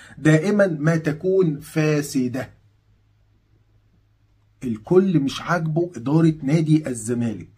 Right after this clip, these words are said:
الكل منقلب على إدارة نادي الزمالك بسبب ال-، الأخطاء في الإدارة، بسبب النتائج الأخيرة.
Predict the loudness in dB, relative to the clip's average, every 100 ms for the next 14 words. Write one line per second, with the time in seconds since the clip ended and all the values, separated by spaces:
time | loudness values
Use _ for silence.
0 | _ _ -10 -10 -6 -4 -4 -2 -4 -4
1 | -6 -2 0 -2 -2 0 0 0 -4 0
2 | 4 4 2 0 0 0 -4 -4 -6 -2
3 | 0 0 -2 -4 -4 0 2 2 0 -10
4 | -20 -20 -20 -20 _ -6 -4 -4 -6 -8
5 | -10 -10 -12 -14 -12 -10 -8 -6 -6 -4
6 | -2 0 0 -2 -2 -4 -6 -6 -8 -10
7 | -16 -8 -2 0 0 0 -4 0 2 4
8 | 4 2 -2 -4 -2 -2 -2